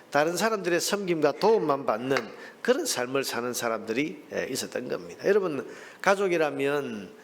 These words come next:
함께, 예, 일하고 또 함께 먹고, 어, 그렇게 해야 되는데,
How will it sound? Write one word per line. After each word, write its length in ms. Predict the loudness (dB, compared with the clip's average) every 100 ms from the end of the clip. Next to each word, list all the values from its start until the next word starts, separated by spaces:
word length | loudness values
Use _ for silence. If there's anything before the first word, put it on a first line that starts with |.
| -20 -10
함께, 840 | 0 0 2 2 2 0 0 2 2
예, 60 |
일하고 840 | 2 4 2 4 0 0 -6 -14 0
또 80 | 2
함께 320 | 2 2 2
먹고, 560 | 2 -2 0 -2 -2 -14 -20 -20 -20 -20 -2
어, 120 | 0
그렇게 340 | 2 2 4 2
해야 200 | 2 0
되는데, 540 | 0 2 2 2